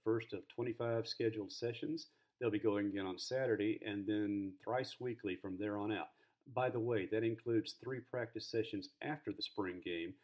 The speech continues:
and Mike Leach structured it that way because coming out of spring break, eh, they would have had to really cram the workouts together to get it done before an April sixteenth spring game. So instead, they'll still leave themselves some room there.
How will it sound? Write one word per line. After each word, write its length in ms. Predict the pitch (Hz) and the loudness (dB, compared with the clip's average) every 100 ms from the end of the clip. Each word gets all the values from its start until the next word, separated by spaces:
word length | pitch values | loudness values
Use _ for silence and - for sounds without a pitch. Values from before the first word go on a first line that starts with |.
| _ _ _ - | _ _ _ 2
and 160 | 175 | 6
Mike 240 | 156 135 - | 6 6 4
Leach 200 | 113 113 | 2 2
structured 380 | 120 110 110 | -4 -4 -4
it 120 | 101 - | -4 -4
that 200 | 98 - | -4 -4
way 220 | 95 101 | -2 -2
because 460 | 104 98 104 95 - | -2 -2 -4 -4 -4
coming 200 | 113 110 | 0 0
out 80 | 98 | 0
of 80 | 95 | -6
spring 400 | - 117 127 131 | -2 0 0 0
break, 380 | 104 92 92 - _ _ _ - | 0 0 -2 -6 _ _ _ -8
eh, 60 | 120 | -4
they 120 | 123 | 0
would 120 | 131 117 | 0 2
have 80 | |
had 120 | 117 110 | 2 0
to 60 | |
really 480 | 92 101 131 120 113 - - | -2 2 2 2 0 -4 -2
cram 340 | 117 120 113 | 2 2 2
the 80 | 98 | 2
workouts 480 | 110 107 110 104 - | 2 2 0 -2 -6
together 360 | 98 110 98 | 0 2 2
to 100 | 90 | -2
get 140 | 104 98 | -2 -2
it 140 | - | -2
done 260 | 98 98 95 _ _ | -4 -4 -6 _ _
before 440 | 98 - 127 120 | -4 0 2 4
an 100 | 104 98 | 2 2
April 260 | 107 98 | -2 -2
sixteenth 440 | 92 110 - 98 101 | -6 -8 -6 -4 -4
spring 340 | - 98 98 | -4 -4 -2
game. 200 | 98 90 85 | -2 -2 -2
So 160 | 110 | -4
instead, 400 | 95 - 120 120 - _ _ _ | -4 0 0 0 -6 _ _ _
they'll 120 | 110 104 | 0 0
still 300 | - 110 98 | 2 2 2
leave 220 | 110 117 | 2 2
themselves 460 | 113 - 117 107 | 0 2 2 0
some 160 | 101 92 | -2 -2
room 280 | 101 127 127 | 0 0 0
there. 360 | 127 127 123 | 0 0 -2